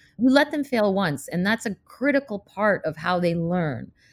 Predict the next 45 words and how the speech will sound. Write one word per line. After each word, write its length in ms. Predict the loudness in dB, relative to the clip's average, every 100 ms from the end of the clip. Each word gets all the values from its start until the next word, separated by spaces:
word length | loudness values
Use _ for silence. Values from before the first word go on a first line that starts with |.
| _ _ -2
And 160 | 4 6
you 80 | 6
share, 500 | 4 2 4 2 -2
actually. 360 | -8 -12 -6 -2
That 140 | 0
was 120 | 0 0
another 340 | 0 2 0
pivotal 520 | -2 -2 2 4 2
point 380 | 0 -4 -4 -4
of 80 | -6
his 220 | -6 -6
philosophy, 500 | -6 -2 -2 -4 -4
was 140 | -4
that 160 | -6 -6
you 80 | -8
share 260 | -4 0
your 160 | 0 0
successes 680 | -6 -12 -4 -2 -2 -4 -2
and 100 | -2
you 60 | -2
share 200 | 0 0
your 220 | 0 -2
own 200 | -4 -4
failures. 520 | -4 -6 -6 -12 -18 -20 -20 _ _ -2
It 100 | 0
was 140 | 0
a 60 | 0
fun 220 | -2 -2
thing 140 | 0
to 80 | 0
research 460 | -2 -2 -2 -2 -4
and 140 | -6
to 80 | -4
learn 200 | -2 -2
about 280 | 0 0 -2
because 200 | -4 -2
a 60 |
lot 160 | 0 0
of 60 | 0
people 300 | 0 0 2
know 200 | 4 6
this, 280 | 6 2 0
but 180 | -6
more 300 | -2 0 0
people 340 | -2 -6 -8